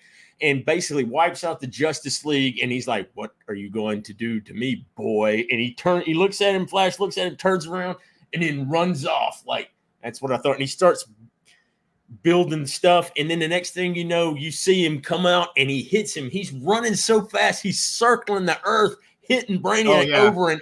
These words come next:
Speaker 1: over and over and over again. It's so bad. I love that shit. Divided We Fall, I believe, is that episode. It's something in the sky.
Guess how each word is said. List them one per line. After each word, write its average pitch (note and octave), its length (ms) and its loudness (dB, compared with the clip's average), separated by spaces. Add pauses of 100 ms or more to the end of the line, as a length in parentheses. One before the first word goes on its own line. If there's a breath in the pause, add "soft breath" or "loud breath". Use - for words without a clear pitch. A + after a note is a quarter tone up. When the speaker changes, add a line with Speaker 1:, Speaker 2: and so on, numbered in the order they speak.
Speaker 1:
over F#3 280 2
and D#3+ 160 -8
over F#3+ 260 0
and D3+ 120 -8
over F3 260 -2
again. D#3+ 140 -4
It's F3 120 -8
so G3 140 -4
bad. F3 200 -8
I A#3 400 -10
love A3 140 -16
that - 260 -16
shit. - 280 -20
Divided G#3+ 480 0
We G#3 160 -2
Fall, E3+ 420 2
I A#2 80 -4
believe, B2 300 -4
is G#2 100 -8
that A2 160 -8
episode. G#2 460 -12 (1200)
It's B2 160 -12
something G#3+ 400 -6
in F3+ 80 -10
the - 80 -18
sky. - 220 -12